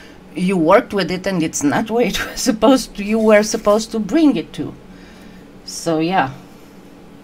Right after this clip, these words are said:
this is what's going on right now. So this would work on white, and we are going to do a little bit of, uh,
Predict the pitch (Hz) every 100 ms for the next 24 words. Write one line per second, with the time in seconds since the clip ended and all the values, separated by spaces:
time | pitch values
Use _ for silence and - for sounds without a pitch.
0 | - - - - - - - - - 151
1 | 143 175 - 160 160 160 156 165 156 160
2 | 143 131 127 123 - 98 - - - -
3 | - - - 202 151 269 - 285 226 254
4 | 262 247 226 190 160 135 - - - -
5 | - - - - - - - - - -
6 | - - - - - - - - - -
7 | - 165 175 170 170 165 175 226 220 214
8 | 226 247 233 190 214 196 175 185 202 208
9 | 170 180 156 160 175 - - - - -
10 | - - - - - - - - - -